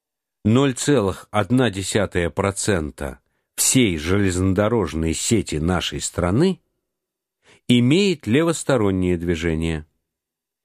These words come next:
Это ветка от Казанского вокзала до Рязани, плюс ещё две станции от Люберец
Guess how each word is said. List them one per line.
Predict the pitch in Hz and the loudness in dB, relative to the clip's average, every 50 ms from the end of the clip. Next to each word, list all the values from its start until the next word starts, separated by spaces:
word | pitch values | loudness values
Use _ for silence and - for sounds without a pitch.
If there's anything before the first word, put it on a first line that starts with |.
| _ _ _ _ - | _ _ _ _ 0
Это | 135 165 180 - 180 | 0 0 2 2 0
ветка | 165 131 104 107 117 110 - - - - 110 107 - _ - | 0 0 2 2 2 2 0 -4 -4 -2 -2 -2 -2 _ -6
от | - 104 98 - | -4 -4 -4 0
Казанского | - - 113 98 - 123 110 92 82 - - - 98 90 90 92 | 0 0 0 2 2 0 0 0 -4 -6 -6 -4 -2 0 0 0
вокзала | 95 92 90 87 92 87 82 80 82 82 | 0 -2 -2 -2 0 0 0 -2 -2 -2
до | 80 104 | 0 0
Рязани, | 107 110 101 80 71 71 69 65 65 67 71 - - _ _ _ _ _ _ _ _ _ _ _ _ _ _ - | 0 0 -2 -2 -2 -4 -6 -6 -6 -10 -12 -12 -14 _ _ _ _ _ _ _ _ _ _ _ _ _ _ 0
плюс | 127 135 160 175 156 - | 2 2 2 2 0 -2
ещё | 120 104 - - 127 117 | -4 -4 0 0 0 0
две | 95 98 113 113 | 2 0 0 0
станции | - - - - 113 101 95 90 - - - 92 87 85 90 - - - | 0 -4 -2 0 0 0 0 -4 -6 -6 -4 -2 0 0 -2 -4 -4 -4
от | 92 92 92 - - | -2 -2 -2 -2 -2
Люберец | 123 147 185 196 151 117 98 78 73 71 - - - | 0 2 2 0 0 0 -2 -4 -4 -8 -10 -14 -16